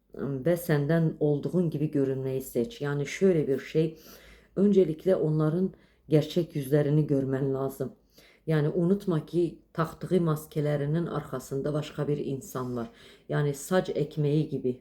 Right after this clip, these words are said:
olan insanlar var hayatında ve senin bu ha-, insanları, e, hayatından çıkartman gerekir. Çünkü niye? En kötü senaryoda bile masum bir tarafın var senin.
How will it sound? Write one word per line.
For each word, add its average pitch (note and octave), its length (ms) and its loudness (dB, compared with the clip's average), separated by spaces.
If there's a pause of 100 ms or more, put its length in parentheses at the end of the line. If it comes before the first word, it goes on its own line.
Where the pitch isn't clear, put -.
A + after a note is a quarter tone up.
olan D3 340 0
insanlar C3+ 560 -4
var A#2+ 180 -6
hayatında C3 720 -6 (400)
ve E3+ 40 -2
senin F3+ 320 2
bu E3+ 40 0
ha-, - 160 -8
insanları, D3 760 0 (420)
e, C3+ 180 0
hayatından D3+ 640 0
çıkartman D3 640 -2
gerekir. B2+ 380 0
Çünkü D#3 400 -4
niye? F3+ 300 2 (540)
En A3+ 260 6
kötü D#3+ 280 -4
senaryoda D#3 800 0
bile C#3+ 300 0 (420)
masum D3 600 2
bir D3+ 120 -2
tarafın C3 440 -4
var B2+ 140 -2
senin. A#2 360 -8